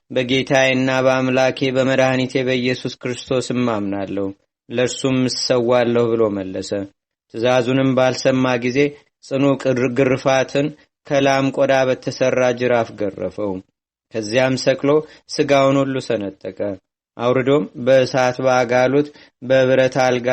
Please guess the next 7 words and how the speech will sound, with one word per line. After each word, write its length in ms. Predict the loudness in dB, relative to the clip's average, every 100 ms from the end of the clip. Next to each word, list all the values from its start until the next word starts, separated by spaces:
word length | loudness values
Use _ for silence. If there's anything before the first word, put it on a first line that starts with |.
| 2
ላይ 160 | 2
አስተኛው። 580 | -2 -4 -14 -10 -8 -8 -12 _ _ _ _
ጌታችንም 680 | -14 -4 -2 -2 -2 -2 -2 -6
ከዚህ 420 | -2 -2 -2 -6 -4
ሥቃይ 380 | -6 -2 0 0 -2
ጠብቆ 400 | -6 -4 -4 0
አዳነው። 500 | 0 0 -4 -6 -8